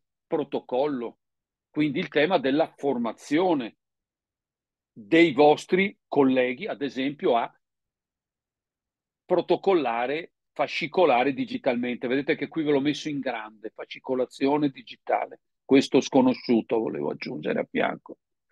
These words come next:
A protocollare correttamente, a scansionare correttamente. Quindi queste attività vanno programmate.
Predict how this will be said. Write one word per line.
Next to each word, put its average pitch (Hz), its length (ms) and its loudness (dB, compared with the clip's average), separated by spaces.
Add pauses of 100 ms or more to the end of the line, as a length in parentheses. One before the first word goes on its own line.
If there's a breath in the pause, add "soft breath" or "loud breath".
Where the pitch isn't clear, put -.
(340 loud breath)
A 208 180 4
protocollare 156 800 4
correttamente, 139 760 -4
a 131 60 -2
scansionare 156 1040 -2
correttamente. 127 960 -8 (800)
Quindi 165 520 4
queste 165 440 4
attività 123 640 -4
vanno 160 380 -4
programmate. 123 920 -8